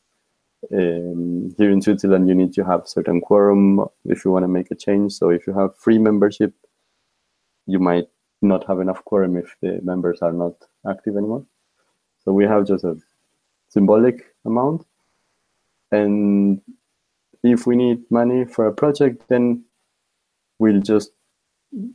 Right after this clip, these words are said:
build up enough, uh, enough documentation on the project. We will actually prepare a, a sponsorship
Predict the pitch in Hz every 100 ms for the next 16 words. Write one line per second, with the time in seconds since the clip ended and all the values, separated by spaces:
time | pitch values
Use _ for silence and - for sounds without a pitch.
0 | - 190 110 104 98 98 98 95 - 98
1 | 92 90 87 - _ _ _ _ _ _
2 | _ _ _ _ _ _ - 101 107 -
3 | 107 101 117 98 - 107 104 127 123 110
4 | 98 90 104 104 101 110 110 107 110 -
5 | 104 101 98 _ _ _ _ _ _ _
6 | _ _ _ - 117 104 110 110 110 -
7 | 101 101 95 95 90 90 95 92 90 92
8 | _ 107 104 101 101 95 - 95